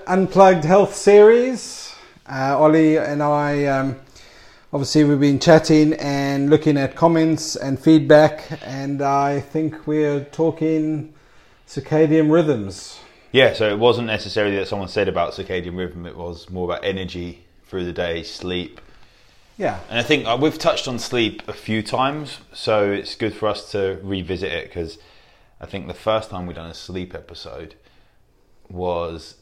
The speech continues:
Speaker 2: when we first started, and that's, like,
Speaker 1: Yeah,
Speaker 2: two years
Speaker 1: and we
Speaker 2: ago
Speaker 1: got
Speaker 2: now.
Speaker 1: some good feedback of that, but, but circadian rhythm, sleep is a big part of circadian rhythm.
Speaker 2: Yep.
Speaker 1: But I don't know if many people understand what circadian rhythm really, what we're referring to as circadian rhythm.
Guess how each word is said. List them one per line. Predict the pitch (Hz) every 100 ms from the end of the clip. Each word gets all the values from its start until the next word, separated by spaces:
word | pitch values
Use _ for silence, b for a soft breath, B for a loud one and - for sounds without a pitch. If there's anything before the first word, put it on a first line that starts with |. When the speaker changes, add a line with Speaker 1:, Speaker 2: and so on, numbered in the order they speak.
| _
Speaker 2:
when | 90
we | 85
first | 80 - 95 -
started, | 104 98 71 82
and | 87
that's, | 90 -
like, | 85
Speaker 1:
Yeah, | 131 127
Speaker 2:
two | 101
years | 90 95
Speaker 1:
and | 143
we | 143
Speaker 2:
ago | 151
Speaker 1:
got |
Speaker 2:
now. | 135
Speaker 1:
some | 147
good | 151 143
feedback | - 156 147 139 117 110
of |
that, | 107 117 -
but, | - 135 - -
but | - - - b b b b -
circadian | 156 147 180 170 156 143
rhythm, | 151 143 135
sleep | 127 - 160 147
is | 139 120
a |
big | 113 139 -
part | 143 139 135 131
of |
circadian | 110 123 - 123 120 120
rhythm. | 117 113 113 104 B B B B
Speaker 2:
Yep. | 90
Speaker 1:
But | 131 135
I |
don't | 135 147
know | 147 139
if | 127
many | 139 131 131
people | 131 131 127 120
understand | 120 117 - 120 120
what | 117 117
circadian | - 120 - 120 117 117
rhythm | 117 110 110 110 - _
really, | 120 117 113 113
what | 113 120
we're | 120 120
referring | 113 - 139 123 113
to | 110
as | 98 -
circadian | - 98 95 95
rhythm. | 95 92